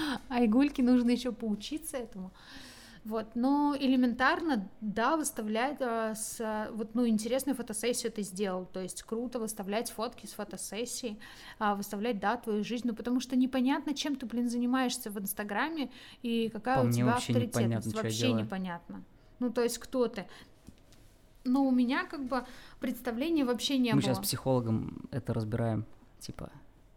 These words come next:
Speaker 2: почему мне сыкотно выкладывать то, чем я занимаюсь.
Speaker 1: Ну вот да, как бы Instagram все-таки нужен, это как больше, знаешь, а,
Speaker 2: Я
Speaker 1: ти-
Speaker 2: зна-, это реально уже
Speaker 1: Дневник.
Speaker 2: такая рабочая тема, да, потому
Speaker 1: Да.
Speaker 2: что когда ты проходишь собеседование,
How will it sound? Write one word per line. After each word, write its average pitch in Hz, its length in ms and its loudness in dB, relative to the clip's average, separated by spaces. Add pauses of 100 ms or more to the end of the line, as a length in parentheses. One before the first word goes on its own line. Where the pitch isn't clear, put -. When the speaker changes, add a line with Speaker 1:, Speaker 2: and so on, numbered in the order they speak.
(720)
Speaker 2:
почему 123 380 4
мне 113 440 2
сыкотно 131 480 -4
выкладывать 110 560 -2
то, 117 140 -2
чем 110 180 -2
я 110 120 2
занимаюсь. 107 420 0 (680)
Speaker 1:
Ну 294 240 6
вот 269 280 -2
да, 285 380 2
как 254 180 -2
бы 269 140 2
Instagram 294 480 0
все-таки 302 420 -2
нужен, 285 500 4
это 269 260 -2
как 262 260 -4
больше, 269 340 0
знаешь, 285 480 -2
а, 247 220 -2
Speaker 2:
Я 247 40 -2
Speaker 1:
ти- - 80 -4
Speaker 2:
зна-, 123 260 0
это - 200 -4 (180)
реально 120 520 0 (200)
уже 156 220 -2
Speaker 1:
Дневник. 269 140 8
Speaker 2:
такая - 140 4
рабочая 127 380 0
тема, 120 300 0
да, 110 140 -2
потому 113 280 2
Speaker 1:
Да. - 80 4
Speaker 2:
что 269 180 0
когда 117 220 -2
ты - 120 -8
проходишь 120 360 -4
собеседование, 120 760 -2